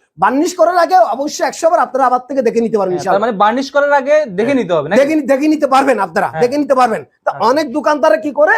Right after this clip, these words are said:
Speaker 1: এই বারগুলাকে তারা ছাপাইয়ে দেয়।
Speaker 2: আচ্ছা,
Speaker 1: অনেক
Speaker 2: আচ্ছা,
Speaker 1: দোকানদারে বারগুলাকে ছাপাইয়ে দেয় কাস্টমারকে দেখানোর জন্য, সা-, সারি কাট। আমি ওই দুই নম্বরই ব্যবসা, সারা আমার পয়সার দরকার নাই, যে ভালো লাগবে সে আমার থেকে কিনবে। এটা বার, এটা সার, আমি নিজেও দেখাই দিই সেখানে।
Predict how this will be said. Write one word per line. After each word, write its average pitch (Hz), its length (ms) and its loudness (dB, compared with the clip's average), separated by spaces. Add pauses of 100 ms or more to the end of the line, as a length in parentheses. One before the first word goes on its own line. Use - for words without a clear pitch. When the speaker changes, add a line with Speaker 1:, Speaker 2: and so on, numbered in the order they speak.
(240)
Speaker 1:
এই 262 80 4
বারগুলাকে 262 480 0
তারা 285 220 2
ছাপাইয়ে 254 420 2
দেয়। 220 240 0
Speaker 2:
আচ্ছা, 175 360 -10
Speaker 1:
অনেক 208 120 2
Speaker 2:
আচ্ছা, 262 140 0
Speaker 1:
দোকানদারে 294 380 0
বারগুলাকে 269 500 0
ছাপাইয়ে 269 380 0
দেয় 302 140 -2
কাস্টমারকে 269 500 -2
দেখানোর 254 380 -2
জন্য, 311 240 -6
সা-, - 200 -4 (140)
সারি 277 320 0
কাট। 277 260 -2 (140)
আমি 202 200 -2
ওই 247 160 4
দুই 202 120 -4
নম্বরই 233 240 0
ব্যবসা, 240 220 0
সারা 254 160 2
আমার 262 160 2
পয়সার 262 280 -8
দরকার 240 280 0
নাই, 285 180 -2
যে 226 200 2
ভালো 240 180 2
লাগবে 277 180 -2
সে 269 100 -2
আমার 247 200 0
থেকে 262 140 0
কিনবে। 185 300 -10 (180)
এটা 262 240 2
বার, 247 280 2 (180)
এটা 247 220 -2
সার, 220 180 -4
আমি 214 160 -4
নিজেও 233 260 -2
দেখাই 196 280 -2
দিই 170 140 -12
সেখানে। 156 300 -12